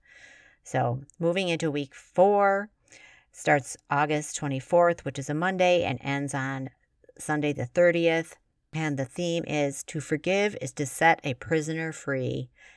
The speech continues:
and discover the prisoner was you." And that comes from Louis Smedes.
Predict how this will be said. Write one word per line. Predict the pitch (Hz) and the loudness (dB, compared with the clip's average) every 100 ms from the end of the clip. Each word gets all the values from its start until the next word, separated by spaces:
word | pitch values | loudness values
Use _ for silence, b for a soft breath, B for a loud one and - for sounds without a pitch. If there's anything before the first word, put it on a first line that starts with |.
| b | b
and | - 139 | -4 -2
discover | 131 127 - 143 143 156 160 | -2 -4 -2 0 2 2 0
the | 160 | -2
prisoner | - - 135 135 135 139 135 | -6 -4 -4 -2 -4 -4 -4
was | - 139 135 | -6 -6 -6
you." | 117 113 104 - - B B B | -6 -6 -8 -10 -16 B B B
And | 139 | -2
that | 143 139 | 0 0
comes | - 139 | -4 -6
from | - 131 | -6 -4
Louis | 143 143 143 - | -2 -2 -2 -6
Smedes. | - - 139 135 135 135 135 - | -12 -8 -6 -4 -6 -8 -10 -14